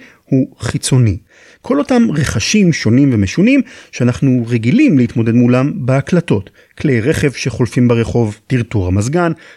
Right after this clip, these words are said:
ילדים שמשחקים בחדר הסמוך וכדומה. כשאנחנו מגבירים את קולות הדיבור שנקלטים מהמיקרופון, אנחנו מגבירים גם את הרכשים האלה וגורמים להם להיות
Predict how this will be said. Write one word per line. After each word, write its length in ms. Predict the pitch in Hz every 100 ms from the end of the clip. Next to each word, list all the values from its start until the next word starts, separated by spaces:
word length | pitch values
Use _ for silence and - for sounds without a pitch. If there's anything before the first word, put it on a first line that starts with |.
| _
ילדים 340 | 107 95 135 135
שמשחקים 580 | 107 104 110 - 117
בחדר 360 | 101 - 101 101
הסמוך 480 | 98 208 240 226 -
וכדומה. 460 | 143 127 127 107 85 - _ _ _ _ _
כשאנחנו 580 | - 110 110 98 95 104
מגבירים 680 | 98 98 90 98 165 165 104
את 140 | 101
קולות 300 | - 117 107
הדיבור 420 | 107 98 139 196 180
שנקלטים 640 | 117 117 - 101 113 95
מהמיקרופון, 580 | 90 156 208 226 262 277 - _ _
אנחנו 260 | 104 95 107
מגבירים 720 | 95 92 113 170 190 190 127
גם 200 | 120 110
את 120 | 90
הרכשים 520 | 87 90 127 - 233
האלה 260 | 247 254 269 254 - _
וגורמים 540 | 110 98 107 98 156 185
להם 220 | 175 147
להיות 300 | 107 117 123